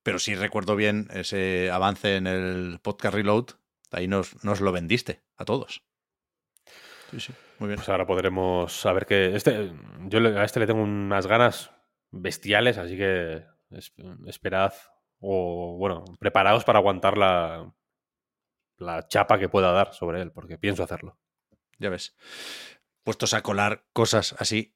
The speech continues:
Speaker 1: in extremis, Víctor, hemos visto, por supuesto, lo de los despidos un día más en Telltale Games, en la nueva Telltale Games, y,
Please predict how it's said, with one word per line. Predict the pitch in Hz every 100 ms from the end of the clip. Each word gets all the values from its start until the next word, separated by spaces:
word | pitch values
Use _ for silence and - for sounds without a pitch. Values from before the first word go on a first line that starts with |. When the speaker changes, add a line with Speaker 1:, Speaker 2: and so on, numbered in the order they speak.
| _
Speaker 1:
in | 123
extremis, | 113 - - 113 127 - -
Víctor, | - 98 123 120
hemos | 120 104 98
visto, | 107 107
por | 95
supuesto, | 107 90 101 - 92 -
lo | 98 95 92
de | 87 92
los | 87 92 - -
despidos | 101 98 - 127 113 98 - - -
un | - 98
día | 98
más | 98 95 101
en | 95 92 90 87 95 _ -
Telltale | 110 113 101 110 107 104 101 -
Games, | 104 110 151 - - _ - - - _ -
en | 85 87 _ _ _
la | - 78 73
nueva | 78 104 101 73 _ _ _ _ _ -
Telltale | 101 98 98 95
Games, | 107 117 156 - - - - _ _ -
y, | 131 117 107 101 92 87 82